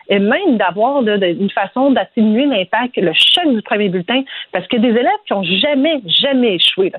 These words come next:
c'est pas des enfants à problème, c'est des enfants qui ont toujours été motivés, mais quand ils vont avoir un cinquante-cinq dans leur bulletin, là, ça va faire mal mentalement.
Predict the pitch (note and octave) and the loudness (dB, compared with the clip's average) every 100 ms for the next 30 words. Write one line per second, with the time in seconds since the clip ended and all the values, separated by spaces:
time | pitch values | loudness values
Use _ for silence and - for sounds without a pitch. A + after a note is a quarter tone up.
0 | - D3+ C#4 C#4+ C#4+ C4+ C4+ C#4 C#4 B3+ | -10 -4 -2 0 0 0 0 -2 -2 -2
1 | A#3 B3 C4+ C4+ - - F3+ F#3 G#3 F#3 | 0 0 0 -4 -16 -8 -4 -4 -2 -4
2 | - A#3+ D4+ D4 C#4+ C4+ B3+ - A3 D4+ | 0 2 2 0 0 -2 -2 -4 -2 -2
3 | F4+ - - G3 F#4+ D#4 A#3+ G3+ A#3 B3+ | -4 -12 -4 -2 -2 0 0 2 0 -2
4 | F3 - C4 C4 G#3 - B3 D#4 F4 - | -4 -4 -4 -2 -6 -4 -2 -2 -2 -8
5 | - G3 F3+ F3+ E3 D#3+ A#3+ D4+ C#4 G3 | -6 -2 0 0 -2 -2 -2 0 0 -2
6 | - - G3 F#4 - G3 F3 G3 E4 B3 | -4 -4 -2 -2 -2 -4 -2 -2 0 0
7 | E3+ G3 E3 F3 | -2 -4 -4 -4